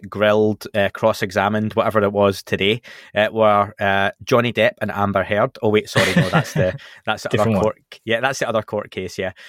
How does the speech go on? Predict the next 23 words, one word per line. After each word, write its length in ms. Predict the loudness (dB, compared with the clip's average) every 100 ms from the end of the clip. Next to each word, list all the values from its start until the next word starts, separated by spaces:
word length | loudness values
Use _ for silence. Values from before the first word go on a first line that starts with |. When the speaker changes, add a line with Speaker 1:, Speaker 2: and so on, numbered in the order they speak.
| -6
Speaker 1:
Uh, 120 | -4
that 180 | -2 -4
was, 160 | -4 0
uh, 200 | 0 0
Ronald 460 | 0 0 2 -4 -6
Moultrie, 480 | -4 -4 -4 -6 -4
the 160 | 0
Right 140 | 0 2
Honourable, 540 | 0 2 2 2 0 -2 _
and, 300 | -2 0 2
uh, 240 | 2 2 0
Mister 240 | -4 -6
Scott 480 | -8 -4 -2 -2 -4
Bray. 460 | -10 0 2 2 -2 -12 -20 -20 0
The 280 | 4 6 4 2
Ronald 280 | 2 2
Moultrie 500 | 0 -2 0 0 -2 -4 -2
is 220 | -2 -2
the 100 | 0
Under 240 | 0 0 -2
Secretary 500 | -2 -4 -4 -2 -2
of 100 | -2
Defence. 640 | -4 -4 -4 -8 -10 -14